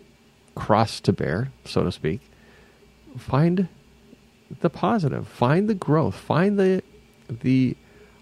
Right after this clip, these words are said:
opportunity to become, to develop, to do what you're meant to do.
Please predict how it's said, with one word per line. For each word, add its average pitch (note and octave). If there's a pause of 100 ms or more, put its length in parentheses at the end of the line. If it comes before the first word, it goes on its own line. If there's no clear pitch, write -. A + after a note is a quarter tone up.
opportunity C#3+ (1200)
to B2+
become, F2+ (160)
to -
develop, F#2 (520)
to G#2 (160)
do A#2 (300)
what G2 (1600)
you're B2
meant C#3+
to A#2+
do. -